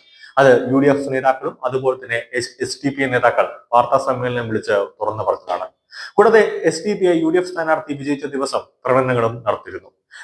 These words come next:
ബംഗ്ലാദേശിൽ നിന്നുമടക്കം പരിശീലനം ലഭിച്ച തീവ്രവാദികൾ കേരളത്തിൽ അന്യസംസ്ഥാന തൊഴിലാളികളുടെ ഭാവത്തിൽ എത്തുന്നുണ്ട്. അത് തന്നെ രാജ്യത്ത് ഏറ്റവും വലിയ തീവ്രവാദ ഭീഷണി ഉയർത്തുന്നുണ്ട്. കൂടാതെ ഇവർ എസ് ഡി പി എന്ന സംഘടനയുമായും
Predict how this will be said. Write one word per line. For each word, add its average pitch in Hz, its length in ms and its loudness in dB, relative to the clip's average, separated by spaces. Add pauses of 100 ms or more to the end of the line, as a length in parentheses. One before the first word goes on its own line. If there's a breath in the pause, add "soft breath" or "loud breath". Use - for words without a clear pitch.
ബംഗ്ലാദേശിൽ 202 560 6
നിന്നുമടക്കം 165 600 0
പരിശീലനം 160 460 -2
ലഭിച്ച 147 300 -6
തീവ്രവാദികൾ 135 680 0 (320)
കേരളത്തിൽ 135 560 4
അന്യസംസ്ഥാന 143 720 -4
തൊഴിലാളികളുടെ 131 720 2
ഭാവത്തിൽ 117 520 0
എത്തുന്നുണ്ട്. 131 380 -4 (380)
അത് 151 200 6
തന്നെ 139 180 0
രാജ്യത്ത് 127 500 2 (120)
ഏറ്റവും 131 340 -8
വലിയ 117 440 0 (100)
തീവ്രവാദ 120 400 0
ഭീഷണി 113 340 -8
ഉയർത്തുന്നുണ്ട്. 123 460 -2 (340 soft breath)
കൂടാതെ 175 360 6
ഇവർ 147 340 -2 (260)
എസ് 143 200 -8
ഡി 170 120 -6
പി 156 80 -6
എന്ന 147 180 -4
സംഘടനയുമായും 123 800 -4